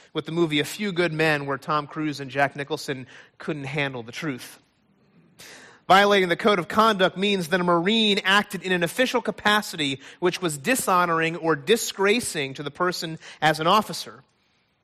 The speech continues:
And to engage in such an act had ramifications. When you are a Marine, you are expected to walk in a manner worthy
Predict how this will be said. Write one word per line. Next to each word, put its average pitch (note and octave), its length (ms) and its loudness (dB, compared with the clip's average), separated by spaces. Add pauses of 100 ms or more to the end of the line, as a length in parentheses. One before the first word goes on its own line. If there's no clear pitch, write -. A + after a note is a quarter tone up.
And A#2+ 100 -12
to D#3 140 -6
engage G3+ 400 2
in G3 80 -6
such E3+ 260 -2
an D3+ 80 -6
act D3 240 2
had D3+ 140 2
ramifications. D3+ 1120 -2 (560)
When B2+ 160 -8
you D3 140 -2
are D#3+ 140 4
a F3+ 60 4
Marine, G3 640 0 (480)
you D#3 140 -2
are E3 120 6
expected F3 500 -2
to F3 120 -8
walk E3+ 340 2
in F#3+ 80 -2
a F3+ 60 -2
manner C#3+ 300 0
worthy C#3+ 880 0